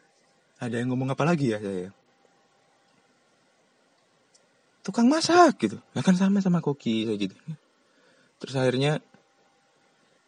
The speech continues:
saya ngomong kan, "Ya, jadi kakak ini adalah seorang tour guide, seorang pemandu wisata," gitu. Krik, krik,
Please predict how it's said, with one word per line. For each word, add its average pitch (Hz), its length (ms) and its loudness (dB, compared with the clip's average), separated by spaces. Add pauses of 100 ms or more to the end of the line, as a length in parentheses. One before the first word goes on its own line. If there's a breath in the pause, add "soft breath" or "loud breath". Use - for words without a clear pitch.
(560)
saya 131 240 0
ngomong 110 240 0
kan, 101 120 -2 (440)
"Ya, 123 240 4
jadi 120 320 2
kakak 117 320 4
ini 147 160 2
adalah 131 320 4
seorang 117 400 2
tour 135 160 0
guide, 123 400 4
seorang 113 320 2
pemandu 113 320 0
wisata," 113 560 0
gitu. 92 160 -4 (960)
Krik, 123 240 -6
krik, 123 320 -4